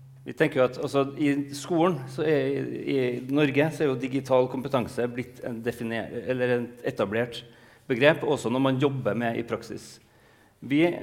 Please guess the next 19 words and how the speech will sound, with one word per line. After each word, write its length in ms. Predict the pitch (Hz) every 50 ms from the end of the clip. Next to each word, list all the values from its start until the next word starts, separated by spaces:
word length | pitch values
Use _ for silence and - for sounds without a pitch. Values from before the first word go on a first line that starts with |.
| - -
våres 300 | 147 160 156 127 117 - - 147
utgangspunkt 400 | 143 - 117 107 92 107 117 -
egentlig 300 | 139 127 104 101 117 120 131
for 160 | 131 127 123
denne 220 | 120 131 131 127 127
boka, 300 | 131 107 - - 123 143
som 140 | 151 151 143
vi 60 | 139 139 135 135 131 131 131
sender 240 | 135 143 131 120
litt 160 | 117 120 120 131
rundt, 220 | 151 180 175 - - - - - - -
er 140 | 135 135 135
at 100 | 139 131 -
kanskje 440 | - 165 160 147 135 - - 123 123
har 140 | 123 139 139
mediekompetansen, 1400 | 147 147 131 117 110 107 104 101 104 104 104 - - - 120 113 101 113 101 - 110 101 95 - - 143 170 185 175 - - - - - - 120
eller 300 | 120 117 120 123 123 -
kritisk 460 | - 143 139 117 - 110 107 - - 131
medieforståelse, 600 | 117 104 101 101 95 107 101 92 - 127 143